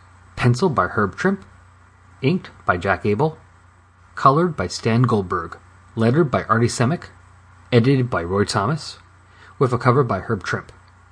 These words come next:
Cover dated June nineteen seventy-four. Went on sale on March fifth,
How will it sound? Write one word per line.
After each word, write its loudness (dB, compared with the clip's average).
Cover 4
dated 2
June 0
nineteen 0
seventy-four. -2
Went -2
on -4
sale 4
on 2
March 2
fifth, -6